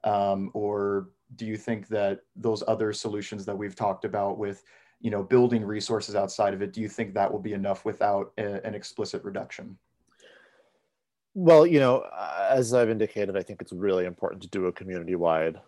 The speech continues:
Speaker 2: audit of what all the police are doing, uh, and, and really come to a determination of what they do and don't need to be doing among that before you, you put a number on this. And I think it would be really irresponsible to put a number on this.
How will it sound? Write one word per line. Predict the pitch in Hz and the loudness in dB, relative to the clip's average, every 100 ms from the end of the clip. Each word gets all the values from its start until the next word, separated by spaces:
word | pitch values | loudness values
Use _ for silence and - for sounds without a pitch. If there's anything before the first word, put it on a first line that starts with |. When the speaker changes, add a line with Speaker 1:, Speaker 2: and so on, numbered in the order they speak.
| _ _ _ - | _ _ _ 2
Speaker 2:
audit | 90 101 110 - - | 4 4 0 -4 -12
of | 107 82 | -10 -10
what | 92 95 95 | -2 0 2
all | 90 87 87 104 190 | 4 4 4 0 -4
the | 107 90 - | -2 -2 -4
police | - 107 98 | -10 -6 -4
are | 101 | -4
doing, | 87 92 95 113 127 - - | -2 -2 -2 -6 -12 -14 -6
uh, | 90 85 | -4 -4
and, | 92 87 90 - _ - | -6 -10 -14 -20 _ -14
and | 90 85 92 | -12 -12 -2
really | 107 101 | 2 2
come | 101 92 | 0 -8
to | 85 | -10
a | |
determination | 85 101 92 90 92 110 | -10 -8 -6 -6 -6 -10
of | 92 82 | -10 -4
what | 87 87 - _ _ _ - 240 233 | -2 -2 -6 _ _ _ -20 -20 -12
they | - 82 82 _ _ _ _ _ _ _ | -8 -6 -8 _ _ _ _ _ _ _
do | 120 113 | 2 2
and | 101 | 2
don't | 92 101 101 | 0 0 -2
need | 110 | -6
to | 107 | -4
be | 110 | -2
doing | 104 101 101 | 0 -2 -2
among | 95 95 104 | -4 -2 -2
that | 120 | -2
before | 113 104 98 | -4 -4 -2
you, | 95 98 - | -2 -2 -6
you | 117 101 95 - | -4 -2 -2 -6
put | 107 | -4
a | 87 | 0
number | 87 85 78 | 0 0 -6
on | 57 | -8
this. | - - - | -14 -18 -12
And | 85 | -10
I | - | -8
think | 92 98 | -8 -6
it | |
would | 95 | -4
be | 92 | -2
really | 92 92 | -2 -2
irresponsible | 90 85 - 92 90 - 101 95 - - | -2 -4 0 0 0 -4 -6 -6 -6 -16
to | - | -10
put | 98 92 | -8 -6
a | |
number | 87 85 92 | -8 -8 -10
on | 82 | -10
this. | - - | -12 -16